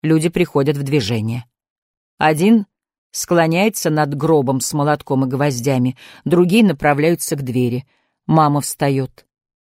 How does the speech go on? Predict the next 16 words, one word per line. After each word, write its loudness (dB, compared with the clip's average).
Она 2
потная 0
и -2
бледная. 0
Отодвигает 2
стул, -4
берёт 2
меня 0
за 0
руку -4
и 2
отводит -2
в -12
сторону, 0
пропуская -2
людей, 0